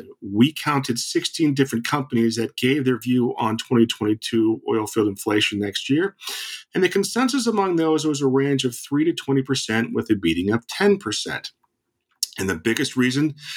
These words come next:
for the price increases are steel, labor, and fuel.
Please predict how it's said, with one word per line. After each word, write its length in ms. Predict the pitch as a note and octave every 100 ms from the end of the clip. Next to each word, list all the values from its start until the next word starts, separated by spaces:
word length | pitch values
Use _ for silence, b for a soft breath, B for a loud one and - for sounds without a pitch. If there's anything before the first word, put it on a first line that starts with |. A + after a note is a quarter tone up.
| B
for 100 | _
the 80 | B2+
price 400 | - B2+ D3 D#3
increases 580 | F3+ F3 F#3 - G3+ -
are 200 | - A2
steel, 640 | G#2+ - B2+ B2+ D3 E3+ - _ _ -
labor, 460 | G2 G2 G2+ A#2 -
and 200 | A2+ A#2
fuel. 480 | - F3+ B2+ -